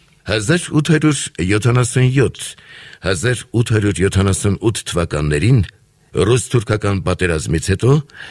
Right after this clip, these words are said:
Սան Ստեֆանոյի հաշտության պայմանագրի տասնվեցերորդ հոդվածով նախատեսվում էր Օսմանյան կայսրությունում քիչ թե շատ ընդունելի երաշխիքներ հայկական բարենորոգումների իրականացման համար։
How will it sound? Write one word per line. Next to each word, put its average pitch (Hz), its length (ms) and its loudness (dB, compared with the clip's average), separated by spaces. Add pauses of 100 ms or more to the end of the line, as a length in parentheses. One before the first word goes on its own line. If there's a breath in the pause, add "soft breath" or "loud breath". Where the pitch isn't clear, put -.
Սան 120 340 -2
Ստեֆանոյի 98 680 0
հաշտության 87 600 -2
պայմանագրի 87 640 -2
տասնվեցերորդ 78 880 -4
հոդվածով 80 560 -2 (280 loud breath)
նախատեսվում 101 800 0
էր 143 200 0
Օսմանյան 101 600 -2
կայսրությունում 104 720 2 (300 loud breath)
քիչ - 320 -2
թե 139 200 0
շատ 131 320 -2
ընդունելի 101 560 0
երաշխիքներ 110 800 0 (340 loud breath)
հայկական 101 640 -2 (100)
բարենորոգումների 90 960 0
իրականացման 76 760 -4
համար։ 50 360 -8